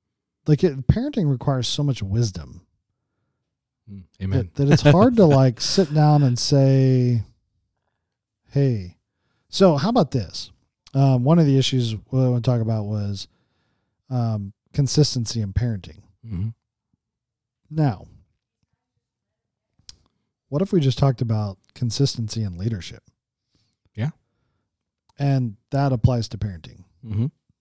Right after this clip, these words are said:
Speaker 1: Excuse me. Some of the best leaders I've ever met were consistent. And you knew what you were gonna get with them. And if they deviated, it was probably for a good reason.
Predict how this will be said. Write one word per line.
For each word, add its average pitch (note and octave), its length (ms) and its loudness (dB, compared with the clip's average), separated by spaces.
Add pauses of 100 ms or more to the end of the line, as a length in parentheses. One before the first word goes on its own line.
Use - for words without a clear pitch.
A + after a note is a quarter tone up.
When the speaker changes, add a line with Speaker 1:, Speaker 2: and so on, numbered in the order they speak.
(340)
Speaker 1:
Excuse B2+ 280 -4
me. G#2 60 -8
Some F3 160 -2
of G3 60 2
the D#3 80 2
best D#3 320 0
leaders D3+ 300 2
I've A#2+ 140 0
ever B2 200 0
met A2+ 360 -4 (200)
were A#2+ 160 -4
consistent. G#2+ 560 -10 (1300)
And A#2+ 680 -4 (640)
you D#3+ 140 4
knew E3+ 120 6
what D3 160 2
you D#3 80 4
were C#3 60 2
gonna C3 140 0
get A#2+ 180 -6
with A2 140 -10
them. E2 280 -16 (960)
And C3+ 340 -2
if C#3 120 -2
they C#3 140 0
deviated, C#3 600 4
it C3 60 4
was A#2+ 120 -2
probably C#3 240 2
for A#2 140 -6
a A2 60 -6
good G#2 160 -8
reason. F#2 400 -16